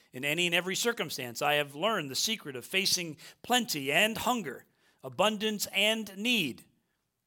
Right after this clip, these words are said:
I can do all things through him who strengthens me." Right? So godliness with contentment is great gain. There's a sense of peace and rest that comes in a life of contentment that is rooted in godliness. Now,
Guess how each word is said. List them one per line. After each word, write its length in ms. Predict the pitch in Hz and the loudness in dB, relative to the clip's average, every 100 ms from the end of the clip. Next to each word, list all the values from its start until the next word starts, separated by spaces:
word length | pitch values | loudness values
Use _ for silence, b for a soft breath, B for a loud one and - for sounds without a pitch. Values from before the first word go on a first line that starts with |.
| - | -2
I 100 | 156 | 0
can 160 | 165 190 | 0 -2
do 140 | 202 | 4
all 180 | 226 262 | 6 4
things 320 | 202 160 127 | 0 -4 -4
through 200 | 165 160 | -6 -2
him 260 | 156 156 135 | -2 -2 -6
who 180 | 156 | -6
strengthens 640 | 147 - 165 160 143 117 113 | -4 0 -2 -2 -8 -8 -8
me." 300 | 123 95 - b b b b b b - | -10 -14 -20 b b b b b b -14
Right? 100 | 180 | -8
So 160 | 180 160 | -6 -2
godliness 540 | 151 226 262 247 220 | 6 6 6 2 0
with 160 | 190 180 | -2 -6
contentment 600 | 175 170 240 233 190 180 | -6 0 0 2 -2 -4
is 220 | 170 160 | -8 -8
great 580 | 135 135 214 220 180 - | -8 0 4 4 0 -6
gain. 400 | 147 247 240 135 | 0 2 2 0
There's 220 | 139 139 | -4 -4
a 40 | 135 | -2
sense 320 | - 202 190 | -2 -2 -4
of 280 | 165 123 - | -8 -10 -4
peace 400 | - 233 - 147 | 0 0 -2 -6
and 160 | 127 | 2
rest 280 | 170 247 - | 4 6 2
that 100 | 165 | -6
comes 520 | - 226 202 139 - - B B B B B 170 | 0 0 0 -6 -6 -8 B B B B B -8
in 80 | |
a 60 | 156 | 2
life 260 | 170 175 160 | 4 4 -2
of 120 | - | -8
contentment 920 | 147 127 - 196 156 120 110 - - _ _ _ _ _ _ _ _ _ _ - | -10 -2 0 -2 -6 -14 -12 -14 -14 _ _ _ _ _ _ _ _ _ _ -14
that 100 | 135 | -12
is 140 | 120 | -10
rooted 340 | 143 180 156 | -6 -6 -6
in 120 | 139 123 | -6 0
godliness. 760 | 139 120 98 90 - - - _ _ b b b b b _ - | 0 0 -8 -14 -14 -14 -16 _ _ b b b b b _ -18
Now, 200 | 127 | -16